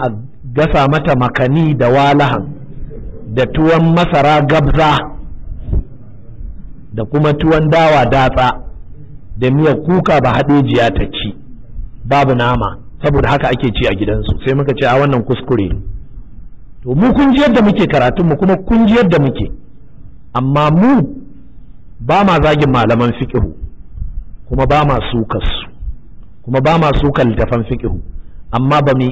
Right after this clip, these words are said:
imani a ce malaman fiqhu matsayin su ɗaya da annabi ba, ba mu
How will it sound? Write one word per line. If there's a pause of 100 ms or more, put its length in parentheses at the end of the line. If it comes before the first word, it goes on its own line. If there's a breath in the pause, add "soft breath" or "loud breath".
(120)
imani
a
ce
malaman
fiqhu (140)
matsayin
su
ɗaya
da
annabi
ba, (720)
ba
mu